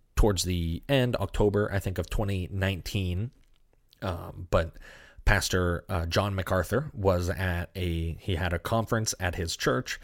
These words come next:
and there was this kind of silly, they were, they were doing a panel,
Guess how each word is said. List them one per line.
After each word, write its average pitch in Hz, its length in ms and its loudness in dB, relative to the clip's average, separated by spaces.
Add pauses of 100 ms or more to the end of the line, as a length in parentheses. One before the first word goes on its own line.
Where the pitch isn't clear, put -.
(360)
and 90 280 0
there 87 120 0
was 85 140 0
this - 380 -4
kind 92 220 -2
of 80 100 -6
silly, 92 640 2 (340)
they 110 80 6
were, 98 100 6
they 120 100 8
were 123 80 10
doing 120 200 6
a 98 40 6
panel, 87 540 0